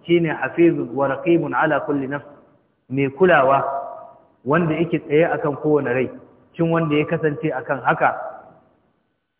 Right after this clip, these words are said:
ya zamo daidai da bima kasabat, ma'ana da abin da kowane rai ya aikata, Allah yana tsaye a kansa, yana gani kuma zai masa hisabi a kai, ya zamo daidai da irin waɗannan da kuka rika ababen bauta waɗanda suke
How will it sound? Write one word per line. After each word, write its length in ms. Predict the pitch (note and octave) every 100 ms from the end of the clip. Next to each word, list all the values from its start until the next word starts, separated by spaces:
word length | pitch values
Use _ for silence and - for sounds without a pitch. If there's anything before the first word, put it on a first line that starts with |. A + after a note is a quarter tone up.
| _ _ _ _ _ _ _ _ _ -
ya 280 | C#3 D#3
zamo 300 | D3+ D#3+ D#3 D#3
daidai 400 | E3 E3 E3+ D#3+
da 240 | C#3 A2 - - B2
bima 260 | C3 C3 B2+
kasabat, 400 | F3 D3+ C#3+ B2+
ma'ana 320 | B2 D3+ D#3
da 120 | D3+ C3
abin 260 | C3+ E3
da 140 | C#3 B2
kowane 400 | - E3 D3+ C#3
rai 140 | D3+ C#3+
ya 60 | D#3
aikata, 440 | D#3+ C#3+ D#3+ D3+
Allah 220 | D#3 C#3+
yana 180 | D3+ C#3
tsaye 200 | - D3+
a 80 | C#3
kansa, 400 | E3 D#3+ C#3 A2+ - - C3+
yana 300 | D#3 D#3 C3
gani 260 | D#3+ D#3+
kuma 220 | D3 D#3+
zai 160 | D#3 D#3
masa 200 | D#3 D3
hisabi 400 | B2+ D#3+ D#3+ C#3+
a 120 | B2+
kai, 240 | F3 D#3 - - - _ _ _ _ B2+
ya 240 | C#3+ D#3
zamo 260 | D#3+ E3 D#3+
daidai 360 | F3 E3+ F3+
da 100 | E3
irin 320 | D#3 F3 D#3+ D3+
waɗannan 500 | F#3+ F3 D#3+ E3 - - - _
da 80 | C3+
kuka 240 | C3+ E3+ C3+
rika 320 | C3+ D#3+ D3
ababen 380 | D3 C#3 D3 D3
bauta 240 | C3+ C#3 C#3+
waɗanda 360 | D3+ D3 A#2+ D3+
suke 300 | D3 C3+